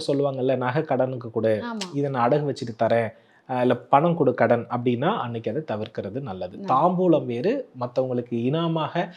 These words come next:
Speaker 1: அல்லது ஏதோ ஒரு உதவியின் அடிப்படையில் கொடுக்கறதுன்றது வேறு,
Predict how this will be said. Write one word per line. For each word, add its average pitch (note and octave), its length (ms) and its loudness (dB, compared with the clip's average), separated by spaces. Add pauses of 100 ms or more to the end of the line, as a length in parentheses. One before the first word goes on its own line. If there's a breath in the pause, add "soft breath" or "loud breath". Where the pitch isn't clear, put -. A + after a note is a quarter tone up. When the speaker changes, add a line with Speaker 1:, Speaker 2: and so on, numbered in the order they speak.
(180 loud breath)
Speaker 1:
அல்லது B2 280 2
ஏதோ E3 160 8
ஒரு C3 340 6
உதவியின் F3+ 400 6
அடிப்படையில் C#3 560 0
கொடுக்கறதுன்றது A2+ 640 0
வேறு, G#2+ 400 2